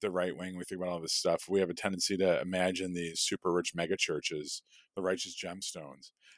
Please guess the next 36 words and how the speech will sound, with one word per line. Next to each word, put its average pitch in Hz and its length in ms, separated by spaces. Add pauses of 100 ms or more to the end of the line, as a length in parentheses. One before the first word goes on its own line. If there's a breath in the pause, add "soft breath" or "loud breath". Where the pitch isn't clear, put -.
And 123 120
that's, 185 240
that's 202 240
a - 40
part 190 280
of 101 140
it. 80 180 (160)
Don't 127 180
get 139 100
me 110 100
wrong. 104 380
There, 104 300
there's, 131 220
there's 127 220
those 127 200
people - 280
out 92 160
there 78 140
too. 117 300 (480 soft breath)
But 101 300
the 104 160
other, 117 520
um, 85 460 (720)
the 98 100
other 95 320 (760)
portion 95 400
of 82 100
society 85 600
where, 78 480
where 82 220
religion 85 580
can 90 160
be 80 140
very, 82 340
very 78 280
heavy 71 400